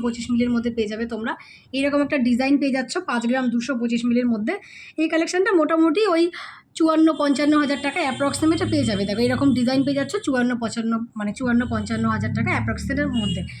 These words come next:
নেক্সট দেখাচ্ছি আর একটি কালেকশন, সাত গ্রামের কালেকশন। কতটা চওড়া বুঝতেই পারছো। দেখো সাত গ্রামের কালেকশন, আগের ডিজাইনটার মতোই,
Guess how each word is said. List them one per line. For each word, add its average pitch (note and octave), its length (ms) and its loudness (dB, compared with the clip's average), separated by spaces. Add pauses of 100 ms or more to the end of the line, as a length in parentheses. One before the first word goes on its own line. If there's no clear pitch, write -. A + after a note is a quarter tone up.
(500)
নেক্সট E4 220 6
দেখাচ্ছি E4+ 320 2
আর D#4 120 4
একটি D#4 200 -2
কালেকশন, C#4+ 300 0 (120)
সাত C#4 260 0
গ্রামের D#4 300 4
কালেকশন। D4+ 340 2 (120)
কতটা C4 240 0 (120)
চওড়া A#3+ 260 2 (100)
বুঝতেই C#4 340 -2
পারছো। B3+ 280 -2
দেখো A3 180 -2 (520)
সাত D4 280 0
গ্রামের D4 320 2
কালেকশন, C4+ 360 -2 (200)
আগের B3+ 240 0
ডিজাইনটার C#4+ 400 2
মতোই, F4 220 0